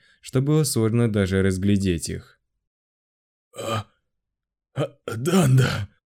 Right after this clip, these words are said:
Speaker 1: пораженно пробормотал Глазко. А позади Микаэла встал мужчина.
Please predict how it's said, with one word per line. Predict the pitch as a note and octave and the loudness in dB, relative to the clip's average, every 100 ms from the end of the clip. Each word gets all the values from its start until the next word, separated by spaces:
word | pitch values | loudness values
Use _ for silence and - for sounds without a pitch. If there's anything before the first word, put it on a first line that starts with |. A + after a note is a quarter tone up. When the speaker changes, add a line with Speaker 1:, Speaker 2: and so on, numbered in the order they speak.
| _ | _
Speaker 1:
пораженно | F#2+ F#2+ F2+ G2+ A#2+ C3 | 0 2 0 0 2 2
пробормотал | B2 B2+ G#2+ G2 F#2 E2+ F#2 F2 E2+ | 2 2 2 0 0 -2 -2 -2 -4
Глазко. | F2+ G2+ F2+ - - F2+ E2 D#2 _ _ _ _ _ _ | 0 0 0 -4 -8 -8 -8 -12 _ _ _ _ _ _
А | G2+ | -8
позади | F#2+ G#2+ A2+ A#2 C#3 | -2 0 2 0 2
Микаэла | C3+ B2+ A#2+ G#2+ C#3 D3+ | 4 2 2 2 2 2
встал | C3+ - - A2 G#2 | 0 -4 -2 0 2
мужчина. | G#2+ G#2+ - D3 B2+ E2+ D#2+ | 2 2 0 0 2 0 -4